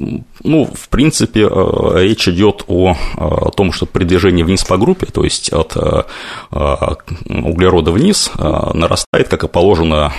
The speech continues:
э, для периодической системы, металлические свойства. Но, собственно говоря, кремний, э, продолжает быть, как углерод, не металлом, а германий уже металлоид, а дальше идет олово, которое уже металл. То есть, собственно говоря,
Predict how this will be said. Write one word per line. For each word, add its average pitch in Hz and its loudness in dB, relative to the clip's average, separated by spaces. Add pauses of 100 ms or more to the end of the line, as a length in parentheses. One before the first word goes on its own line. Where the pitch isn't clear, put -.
э, 78 -2
для - -2 (340)
периодической 82 0
системы, 101 0
металлические 87 0
свойства. - -4 (460)
Но, 123 2
собственно - 0
говоря, 98 4
кремний, 76 0 (180)
э, 73 0
продолжает 82 0
быть, - -4
как - -4
углерод, 82 0
не 143 2
металлом, 123 0 (420)
а 71 0
германий 90 2
уже 82 2
металлоид, 143 2
а - 0
дальше 98 2
идет 104 2
олово, 101 4
которое 92 2
уже 82 2
металл. 78 -2 (480)
То - 0
есть, - 0
собственно 98 0
говоря, 95 2